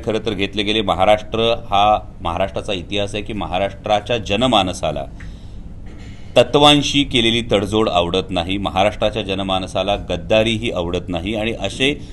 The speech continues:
काही निर्णय, तत्वांशी तडजोड करण्याचे निर्णय काही नेत्यांनी घेतल्यानंतर त्यांना त्यांच्या कार्यकर्त्यांसाठी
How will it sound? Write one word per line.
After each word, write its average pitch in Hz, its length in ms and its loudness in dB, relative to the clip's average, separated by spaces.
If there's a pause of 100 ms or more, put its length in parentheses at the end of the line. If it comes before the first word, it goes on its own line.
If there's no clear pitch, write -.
(160)
काही 139 160 4
निर्णय, 147 300 6
तत्वांशी 110 540 -2
तडजोड 104 280 -2
करण्याचे 101 400 -2
निर्णय 98 300 -4
काही 110 280 -2
नेत्यांनी 98 440 -2
घेतल्यानंतर 92 500 -6
त्यांना 120 240 -4
त्यांच्या 131 260 -4
कार्यकर्त्यांसाठी 107 920 0